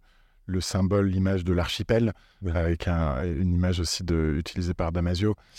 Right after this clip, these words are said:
Speaker 1: Et bien sûr, euh, mais il y a cet archipel qui, qui, qui fait plaisir et qui est, et qui est réconfortant. Euh, il y a aussi une montée des eaux du fascisme, et donc,
Speaker 2: Mhm.
Speaker 1: euh,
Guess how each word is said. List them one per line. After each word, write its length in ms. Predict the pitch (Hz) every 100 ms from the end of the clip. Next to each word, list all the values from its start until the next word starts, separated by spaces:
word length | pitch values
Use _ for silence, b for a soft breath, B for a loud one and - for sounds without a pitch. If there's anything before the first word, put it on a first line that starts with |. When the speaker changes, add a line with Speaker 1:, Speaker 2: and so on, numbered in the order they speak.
| B B _ _ _ - _
Speaker 1:
Et 640 | 104 90 85 82 80 82 78
bien 160 | 87
sûr, 380 | - 123 101 - -
euh, 380 | 80 76 71 67
mais 180 | - 82 - _ _ _ -
il 220 | 92 87
y 80 | 90
a 60 | 95
cet 200 | 110 92
archipel 540 | 76 95 98 104 113
qui, 340 | - - 82
qui, 200 | - - -
qui 160 | - 80
fait 120 | 85
plaisir 600 | - 87 85 87 98 82
et 60 | 80
qui 180 | -
est, 520 | 80 78 80 78 80 76
et 80 | 80
qui 120 | 87
est 60 |
réconfortant. 680 | 82 85 87 - 73 104 113 B B B B
Euh, 80 | 87
il 60 |
y 80 | 80
a 40 | 80
aussi 340 | 80 - 107
une 180 | 107 87
montée 340 | 85 87 92
des 180 | 85 85
eaux 60 | 92
du 120 | 87
fascisme, 500 | - 78 101 107 104
et 60 | 73
donc, 140 | 80
Speaker 2:
Mhm. 160 | 87
Speaker 1:
euh, 40 | 85